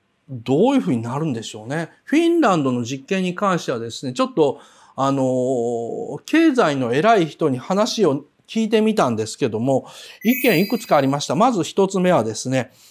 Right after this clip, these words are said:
あの、もともとフィンランドはですね、十一万ぐらい払ってるって意見です。つまり、北欧の国っていうのはですね、社会保障がすごいので、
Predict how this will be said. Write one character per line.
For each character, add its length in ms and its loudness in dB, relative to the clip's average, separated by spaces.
あ 160 0
の、 140 0
も 160 4
と 100 2
も 140 4
と 120 2
フ 100 4
ィ 100 6
ン 80 2
ラ 100 2
ン 80 -2
ド 80 2
は 140 4
で 80 -4
す 120 -12
ね、 140 -8
十 340 4
一 200 0
万 200 4
ぐ 80 2
ら 80 2
い 60 -4
払 240 2
っ 120 -2
て 80 -6
る 100 -8
っ 20 -
て 100 -18
意 60 -16
見 200 -20
で 60 -20
す。 160 -20
つ 120 -4
ま 120 4
り、 240 2
北 280 2
欧 160 4
の 100 4
国 200 4
っ 40 0
て 140 0
い 20 4
う 60 2
の 80 2
は 60 0
で 80 -2
す 120 -6
ね、 60 -2
社 160 -2
会 260 2
保 140 2
障 200 4
が 120 0
す 220 -4
ご 200 2
い 60 2
の 120 2
で、 220 2